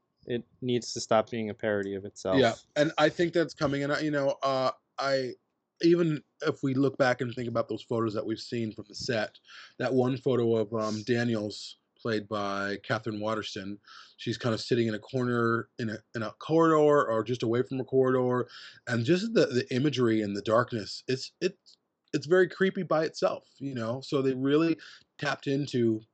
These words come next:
Speaker 2: something very, very interesting. I mean, I, I really can't wait to see, um, I mean, I, I, I, I can't wait to see a first trailer, um, just so we can dissect that. I mean, that'll be a really fun day. I'll probably watch that trailer ten times, ten times.
Speaker 1: Oh,
Speaker 2: And,
Speaker 1: yeah.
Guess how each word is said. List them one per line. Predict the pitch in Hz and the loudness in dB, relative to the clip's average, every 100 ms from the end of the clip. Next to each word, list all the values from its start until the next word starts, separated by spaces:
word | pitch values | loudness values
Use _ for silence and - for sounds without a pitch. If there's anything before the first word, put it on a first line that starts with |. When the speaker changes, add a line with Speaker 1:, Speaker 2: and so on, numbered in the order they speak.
| _ | _
Speaker 2:
something | - 135 127 123 | -6 -4 -4 -2
very, | 117 120 120 | 0 0 -2
very | 117 113 107 | -2 -2 -4
interesting. | 117 123 104 101 | -6 -10 -10 -6
I | |
mean, | 110 110 | -6 -4
I, | 110 98 | -2 -2
I | 110 | 0
really | 110 147 135 | 2 2 0
can't | - 127 95 | -2 -4 -2
wait | 113 131 | -2 -2
to | 110 | -4
see, | - 131 123 117 - - - | -4 -2 -2 -4 -14 -20 -6
um, | 131 127 | 0 2
I | 151 | 6
mean, | 160 | 8
I, | 165 - | 6 6
I, | 175 180 - | 2 2 0
I, | 190 - - | -6 -4 -2
I | 180 | 0
can't | 202 160 | 2 4
wait | 131 | 2
to | |
see | 120 110 | 2 -2
a | |
first | - 113 - | -2 -6 -4
trailer, | 123 110 90 - _ 110 | -2 -2 -4 -12 _ -12
um, | 104 110 | -10 -8
just | 113 117 - | -10 -10 -2
so | 120 | 0
we | 113 | 0
can | 113 107 | 0 -2
dissect | 104 - 107 - | -4 -4 -6 -6
that. | 110 | -6
I | 104 | -6
mean, | 104 104 - - | -6 -8 -10 6
that'll | 160 147 | 8 8
be | 127 | 6
a | |
really | 123 117 | 4 2
fun | 107 120 107 | 0 -6 -6
day. | 98 | -6
I'll | 101 | -8
probably | 113 107 | -6 -4
watch | 104 104 | -4 -6
that | 113 107 | -8 -10
trailer | - 101 98 | -10 -10 -12
ten | - 104 98 | -12 -12 -12
times, | 98 95 101 - _ - - _ _ _ - | -12 -12 -14 -18 _ -20 -20 _ _ _ -2
ten | 135 120 | 0 0
times. | 120 107 107 - | 0 0 -2 0
Speaker 1:
Oh, | 160 | 4
Speaker 2:
And, | 131 117 | 4 4
Speaker 1:
yeah. | 127 131 123 | 4 4 4